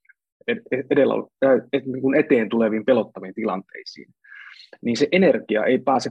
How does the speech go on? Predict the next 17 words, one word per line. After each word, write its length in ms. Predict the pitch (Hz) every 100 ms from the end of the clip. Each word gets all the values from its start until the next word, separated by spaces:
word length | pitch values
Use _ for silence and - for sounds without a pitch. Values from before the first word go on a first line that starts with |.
| -
pakkautumaan 600 | 156 - 110 104 104 104
sun 140 | 117
kehoon, 320 | 113 139 120 104
se 100 | 117
ei 60 | 120
jumiutu 420 | 170 139 101 104
sin-, 340 | - 123 113
jumiutu, 380 | 117 190 175 117 - - -
jumiudu 440 | 170 214 165 117
sinne 420 | 120 - 131 117
ja 100 | 110
jumita 400 | 107 139 143 110
sitä 280 | 107 - 127
kautta 320 | 117 101 98
niin 100 | 104
kuin 120 | 104 104
koko, 220 | 123 117